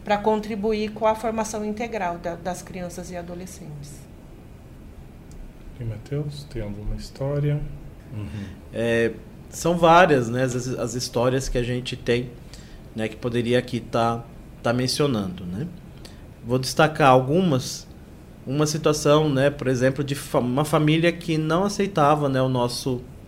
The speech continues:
Speaker 3: o nosso, a nossa forma de trabalho,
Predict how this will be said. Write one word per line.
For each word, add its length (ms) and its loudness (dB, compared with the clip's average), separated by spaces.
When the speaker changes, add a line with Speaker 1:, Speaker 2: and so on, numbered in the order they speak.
Speaker 3:
o 60 -8
nosso, 460 0
a 80 2
nossa 300 2
forma 260 4
de 120 0
trabalho, 600 2